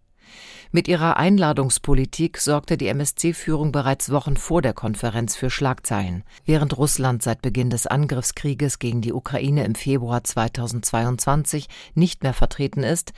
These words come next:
erhielten iranische Regierungsmitglieder dieses Jahr zunächst eine Einladung, die wegen der brutalen Niederschlagung im Januar, der jüngsten Protestwelle in dem Land, aber wieder zurückgezogen wurde. Eingeladen sind hingegen wieder Politiker der A F D.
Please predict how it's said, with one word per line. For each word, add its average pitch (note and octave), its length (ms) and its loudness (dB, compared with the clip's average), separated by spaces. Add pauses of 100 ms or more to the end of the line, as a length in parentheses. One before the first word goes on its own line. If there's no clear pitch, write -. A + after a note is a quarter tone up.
(260)
erhielten D#3 480 2
iranische D3 640 0
Regierungsmitglieder C3 960 -2
dieses C3 340 -2
Jahr C3 160 2
zunächst C#3 420 -2
eine C3+ 200 0
Einladung, A2 640 0 (380)
die C3 120 -2
wegen C#3 240 2
der C3 100 2
brutalen D3 540 0
Niederschlagung A#2 720 0
im A#2 80 -2
Januar, C#3+ 480 2
der C3+ 120 0
jüngsten C3 440 -2
Protestwelle B2+ 720 -2
in A#2+ 100 -2
dem C3+ 140 0
Land, C3 300 0
aber C#3+ 240 0
wieder C#3 220 0
zurückgezogen G#2+ 760 -2
wurde. D#2+ 280 -10 (640)
Eingeladen D#3+ 580 4
sind E3 200 2
hingegen D3+ 400 0
wieder D3 200 0
Politiker C#3 600 0
der C3+ 200 2
A C3 100 2
F C#3 140 -4
D. A2+ 280 0